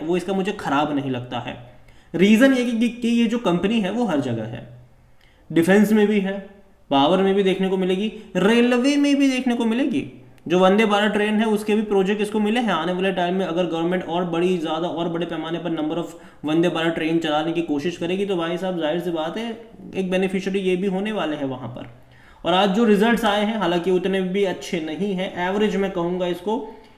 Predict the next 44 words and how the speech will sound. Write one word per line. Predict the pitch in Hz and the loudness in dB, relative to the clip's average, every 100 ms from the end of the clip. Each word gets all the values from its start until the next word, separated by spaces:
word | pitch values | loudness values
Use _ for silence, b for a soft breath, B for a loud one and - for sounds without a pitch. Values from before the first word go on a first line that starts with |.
| B | B
पाँच | 202 202 220 214 | 0 0 0 0
हज़ार | 190 196 | 0 0
छः | 196 185 | 0 -2
सौ | 170 196 | 0 -2
करोड़ | 180 180 | 0 0
की | 185 | 0
इनकी | 185 180 | 0 0
income | 180 160 175 | 0 0 -4
हुई | 170 175 | 0 0
है, | 185 | 2
जो | 180 | 0
इससे | 175 185 | -2 -4
पहले | 165 165 175 | -4 -2 -2
के | 180 | -2
quarter | 165 151 147 160 | -2 -4 -2 -6
में | 196 233 B B B 180 | -6 -8 B B B -4
पाँच | 170 190 190 | 0 -2 -2
हज़ार | 156 165 | -2 0
तीन | 165 151 | 0 0
सौ | 151 165 | 0 -2
बाईस | 135 147 165 - | -2 0 -2 -2
करोड़ | 143 147 160 | -2 -2 -2
की | 170 | -4
थी | 190 | -2
और | 196 190 - | -4 -2 -6
पिछले | 196 233 | -2 -4
साल | 208 180 | -2 -2
इसी | 170 170 | -2 -2
quarter | 151 143 147 | -2 -2 -2
में | 160 220 - B B _ - | -6 -8 -12 B B _ -2
पाँच | 190 202 208 | 0 0 -2
हज़ार | 156 170 185 | 0 0 0
तीन | 160 151 | -2 -2
सौ | 185 | -2
साठ | 180 143 147 | -2 -2 -2
करोड़ | 156 143 143 | -2 -2 -2
के | 165 | -4
आसपास | 127 123 - 120 117 | -4 -6 -6 -6 -6
की | 120 | -10
थी। | 127 120 - B B - | -8 -12 -14 B B 0
तो | 214 | 4
देखा | 226 226 269 | 4 6 4
जाए | 247 240 240 | 4 0 -2
तो | 247 | -2